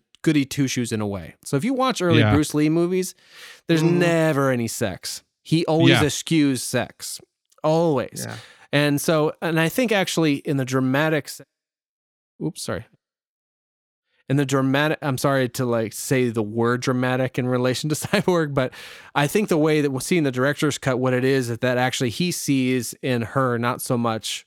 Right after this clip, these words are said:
Speaker 1: a sex symbol as, uh, it reminds her of that little girl,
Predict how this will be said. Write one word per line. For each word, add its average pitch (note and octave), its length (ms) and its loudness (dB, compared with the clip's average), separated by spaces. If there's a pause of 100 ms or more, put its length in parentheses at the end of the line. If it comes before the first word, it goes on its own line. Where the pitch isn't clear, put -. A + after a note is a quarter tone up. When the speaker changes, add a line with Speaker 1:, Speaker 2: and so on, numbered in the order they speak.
Speaker 1:
a - 20 -14
sex - 380 -4
symbol A2 580 -2 (480)
as, A#2 600 -2 (120)
uh, A2 280 -4
it B2+ 100 -2
reminds B2+ 560 0
her A#2 160 -2
of G#2+ 120 -4
that G#2+ 300 -2 (140)
little A#2 260 -2
girl, G2+ 420 -4